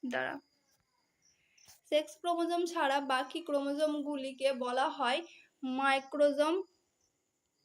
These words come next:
অ্যালোজোম, আইসোক্রোমোজোম, অটোসোম।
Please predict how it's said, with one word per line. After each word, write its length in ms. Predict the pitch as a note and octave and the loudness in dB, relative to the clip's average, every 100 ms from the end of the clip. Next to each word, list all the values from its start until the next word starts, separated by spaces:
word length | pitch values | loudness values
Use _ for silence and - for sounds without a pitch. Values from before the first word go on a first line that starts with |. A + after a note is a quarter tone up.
| _ _ _ _ _ _ - _ _ | _ _ _ _ _ _ -20 _ _
অ্যালোজোম, 520 | C4 C4 C#4 C4+ D4+ G4 - _ _ _ _ _ _ _ _ - - | 4 6 6 6 4 2 -6 _ _ _ _ _ _ _ _ -20 -4
আইসোক্রোমোজোম, 1200 | B3+ C4 C#4+ - D#4 D#4+ D4+ D4+ C#4+ C#4+ D4 E4 G#4+ - _ _ _ - | 2 4 2 0 -4 -4 0 2 2 2 2 0 -2 -8 _ _ _ 2
অটোসোম। 680 | C4 B3 D4+ D#4 D#4+ C4+ | 2 4 0 -2 -2 -4